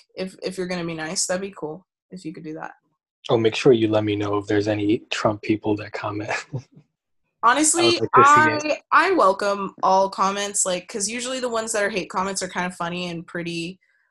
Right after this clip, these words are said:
Speaker 1: terribly spelled and written. Um, it's honestly, it's honestly, like, a bit of an ego boost to get a hate comment from somebody who can't spell, 'cause you're like, "Okay, cool.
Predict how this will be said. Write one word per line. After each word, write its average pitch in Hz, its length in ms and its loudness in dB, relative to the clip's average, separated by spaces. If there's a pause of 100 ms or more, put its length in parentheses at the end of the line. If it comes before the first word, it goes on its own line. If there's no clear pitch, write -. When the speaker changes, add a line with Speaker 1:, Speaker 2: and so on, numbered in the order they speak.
(200)
Speaker 1:
terribly 175 640 -2
spelled 165 600 -2
and 156 180 -8
written. 220 520 -6 (520)
Um, 165 680 0 (840)
it's 202 180 -2
honestly, 370 520 4
it's 392 400 2
honestly, 330 480 2 (160)
like, 262 180 4
a 240 80 0
bit 240 180 4
of 226 100 4
an 226 120 -2
ego 190 300 0
boost 233 560 0
to 214 180 -2
get 190 160 4
a 196 60 4
hate 190 320 -4
comment 190 480 -2
from 180 260 -4
somebody 180 380 -4
who 185 140 -10
can't 165 300 -6
spell, 160 360 -2
'cause 185 160 -8
you're 170 100 -4
like, 165 260 -4
"Okay, 175 360 -2
cool. 151 320 -8